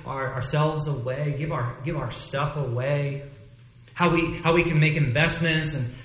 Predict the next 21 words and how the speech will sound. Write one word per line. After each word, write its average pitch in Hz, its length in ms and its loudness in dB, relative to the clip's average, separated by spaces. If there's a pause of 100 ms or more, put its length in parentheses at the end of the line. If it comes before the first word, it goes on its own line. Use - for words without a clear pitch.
how 151 140 2
we 160 100 0
can 127 320 -2 (120)
make 160 220 4
good 160 260 2
plans 156 440 4
and 123 120 0
be 143 120 2
good 147 200 2
stewards. 156 800 -2
I 160 160 0
have - 120 -4
three 190 340 2
applicable 156 720 -2 (140)
reflections 131 720 -2
here. 113 380 -4 (880)
And 143 100 0
it's 123 140 -4
counting 165 400 4
the 143 140 0
cost, 127 580 -4